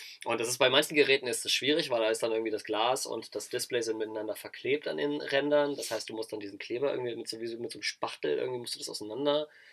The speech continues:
machen und dabei kann's dir passieren, dass du das Display da drunter kaputt machst und wenn das passiert, ist halt Feierabend, brauchst du komplett neues Display und ein neues Glas. Ne? Ich glaube, brauchst du gleich die doppelte Packung.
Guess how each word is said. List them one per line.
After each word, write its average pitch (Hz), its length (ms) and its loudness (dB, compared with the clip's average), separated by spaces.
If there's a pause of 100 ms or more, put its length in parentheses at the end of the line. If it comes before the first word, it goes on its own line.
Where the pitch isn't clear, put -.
(180)
machen 135 440 2
und 113 120 -4
dabei 107 220 2
kann's 127 280 0
dir 123 120 4
passieren, 120 280 0
dass 110 120 0
du 107 60 -4
das 95 160 -6
Display 123 320 2
da 107 100 -2
drunter 135 320 -2
kaputt 170 360 -4
machst 165 220 0
und 110 120 -6
wenn 101 100 -2
das 120 140 2
passiert, 135 420 4
ist - 160 -4
halt 101 200 -2
Feierabend, 98 380 -4
brauchst 101 220 -10
du - 40 -20
komplett 101 300 -10
neues - 200 -14
Display - 280 -6
und 117 240 -12
ein 101 60 -20
neues - 260 -18
Glas. - 300 -16
Ne? 113 80 -8
Ich 107 60 -6
glaube, 98 200 -12
brauchst 107 180 -12
du - 20 -12
gleich 98 160 -12
die 95 100 -14
doppelte 104 300 -6
Packung. - 280 -18